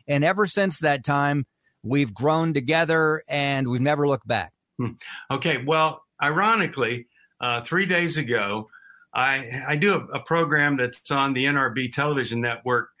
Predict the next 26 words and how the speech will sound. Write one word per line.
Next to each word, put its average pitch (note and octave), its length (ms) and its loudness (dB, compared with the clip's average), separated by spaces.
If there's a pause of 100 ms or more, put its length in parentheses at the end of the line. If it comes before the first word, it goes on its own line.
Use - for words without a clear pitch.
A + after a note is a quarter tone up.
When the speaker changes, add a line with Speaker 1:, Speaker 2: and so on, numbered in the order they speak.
(240)
Speaker 2:
It's A#2+ 120 -8
a G#2 40 -8
thirty-minute D3 460 2
show B2+ 240 0
called B2 280 0
Life C3+ 320 -2
Recovery A#2 640 -2 (300)
Today. B2 520 0
And B2 120 -2
it's B2 120 -4
all C#3+ 180 0
about C3 280 0
recovery, C3 540 -2
twelve C3 320 -4
steps, - 580 -4
Christian, C3 500 -2
all C3 220 0
of A#2 80 -4
that. B2+ 240 -2 (480)
And D3 340 0
I C3+ 140 0
literally F3 640 4
had D#3+ 160 2
a D3+ 80 0
woman D#3+ 340 2
on A#2 320 -2